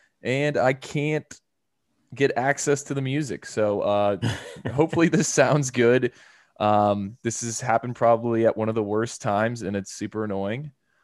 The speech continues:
Speaker 1: Uh, but hopefully, uh, we can power through this podcast.
Speaker 2: It's twenty twenty. We gotta be adaptable. Uh, you're, you're achieving that with your backup Mac.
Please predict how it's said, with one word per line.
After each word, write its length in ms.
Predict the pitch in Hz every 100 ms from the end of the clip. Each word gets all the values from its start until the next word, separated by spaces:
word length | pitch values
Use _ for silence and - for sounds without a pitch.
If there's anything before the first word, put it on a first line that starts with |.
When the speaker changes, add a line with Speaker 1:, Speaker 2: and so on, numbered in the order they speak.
| _ -
Speaker 1:
Uh, 380 | 95 98 98 95 _ 165 _ _ _ _ _ _
but 140 | - 107
hopefully, 540 | 113 110 113 113 113
uh, 240 | 107 107 110 - _
we 100 | 107
can 220 | 107 107 110 _ _
power 300 | - 117 120
through 180 | 117 123
this 140 | 117
podcast. 720 | - 120 127 98 - - - _ _ _ _ _ _
Speaker 2:
It's 80 | -
twenty 300 | - 120 117
twenty. 460 | - 131 127 127
We 100 | 117
gotta 220 | 107 110 104
be 120 | 104
adaptable. 840 | 90 104 101 - 107 104 101 - - _ _ _ _
Uh, 500 | - 85 87 87 82 - _ _ _
you're, 240 | 87 92
you're 480 | - 95 95 90 95 _ _ -
achieving 600 | 87 - 110 101 107 101
that 300 | 104 104 92
with 220 | 92 -
your 80 | 90
backup 640 | 95 95 - 101 92 -
Mac. 540 | 92 98 104 110 -